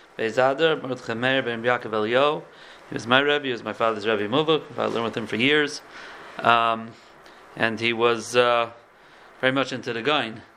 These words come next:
So it's apropos, should be Leila Nishmasai this year.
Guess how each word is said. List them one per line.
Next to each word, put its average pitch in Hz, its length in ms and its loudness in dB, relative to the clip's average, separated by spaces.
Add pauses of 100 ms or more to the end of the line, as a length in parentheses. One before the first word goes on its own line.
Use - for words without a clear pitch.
(200)
So 110 420 0 (120)
it's - 100 -12
apropos, 131 580 2 (300)
should - 160 -14
be 123 80 2
Leila 123 260 4
Nishmasai 117 680 0 (600)
this - 220 2
year. 107 200 2